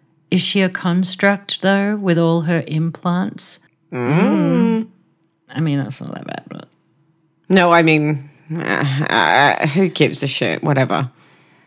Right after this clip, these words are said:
Speaker 1: Uh, and this one isn't a burn on Coco,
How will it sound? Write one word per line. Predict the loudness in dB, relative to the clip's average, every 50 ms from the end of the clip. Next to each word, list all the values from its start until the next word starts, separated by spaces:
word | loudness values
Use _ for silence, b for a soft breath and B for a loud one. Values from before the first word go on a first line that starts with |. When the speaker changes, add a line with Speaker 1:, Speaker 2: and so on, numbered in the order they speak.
| b b b b b -16 -6
Speaker 1:
Uh, | -4 -2 0 2 2 2 2 0 -2 _ _ _ _ _ _ _ _ _ _ _ _ _ _
and | -10 -6 -4 0 2 2
this | 2 2 2
one | 2 2 4 4 2
isn't | 2 0 0 -2 -2 -4 -4 -4
a | -4
burn | -2 0 0 2 2 2 0 0
on | 0 0 0 0 0 -2 -2 -2 -4 -4 -4
Coco, | 0 2 2 2 2 0 0 0 2 2 2 0